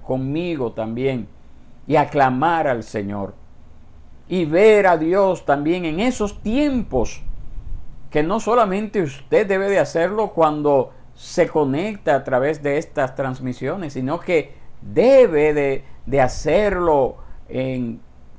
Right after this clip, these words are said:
otro horario, quizás en la mañana, como esto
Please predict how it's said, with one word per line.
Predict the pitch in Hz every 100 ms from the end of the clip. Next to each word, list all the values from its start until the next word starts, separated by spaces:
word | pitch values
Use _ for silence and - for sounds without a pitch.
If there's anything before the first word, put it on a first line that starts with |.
| -
otro | - 175 226 208 160
horario, | 139 151 196 185 156
quizás | - 117 160 165 165
en | 139
la | 131 117 117 110
mañana, | 110 107 135 165 165 139
como | 120 117
esto | 127 - 151 135 110